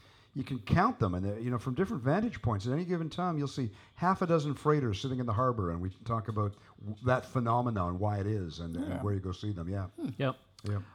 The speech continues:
Speaker 3: Uh, speaking of, uh, let me segue from that, Dave, to the Tillicum Canoe plaque.
Speaker 1: Yeah, that's a good one.
Speaker 3: Have you heard about the Tillicum Canoe, Mike?
Speaker 2: I have not.
Speaker 3: Fascinating story. Uh, short version is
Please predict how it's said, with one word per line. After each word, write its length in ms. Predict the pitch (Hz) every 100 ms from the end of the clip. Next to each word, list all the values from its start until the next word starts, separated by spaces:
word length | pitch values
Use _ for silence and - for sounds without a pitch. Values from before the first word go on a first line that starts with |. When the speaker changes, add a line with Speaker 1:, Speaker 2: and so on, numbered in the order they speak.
| -
Speaker 3:
Uh, 140 | 127 113
speaking 400 | - 170 165 123
of, 240 | 110 98
uh, 160 | 101 98
let 100 | 143
me 100 | 165
segue 600 | 123 - 147 147 147 113 98
from 160 | 85
that, 200 | 80 76
Dave, 280 | - 87 107
to 160 | - 110
the 160 | 95 98
Tillicum 500 | 123 147 139 147 135
Canoe 340 | 147 135 165
plaque. 440 | - 110 76 69 - -
Speaker 1:
Yeah, 200 | 107 131 226
that's 180 | 156 180
a 60 | 190
good 160 | 139
one. 140 | 117 139
Speaker 3:
Have 60 |
you 80 | 233
heard 100 | 208
about 220 | 196 185
the 60 | -
Tillicum 440 | 185 175 190 185 165 - -
Canoe, 340 | 151 165 254 - - _
Mike? 220 | 165 269 - -
Speaker 2:
I 60 | 190
have 160 | 151 143
not. 360 | 151 202 - - - - - _ _ -
Speaker 3:
Fascinating 440 | 156 151 165 156
story. 540 | 139 170 151 156 165 -
Uh, 280 | 135 117 113
short 500 | 110 - 170 185 170
version 480 | 147 143 127 131 131
is 580 | 120 101 104 143 -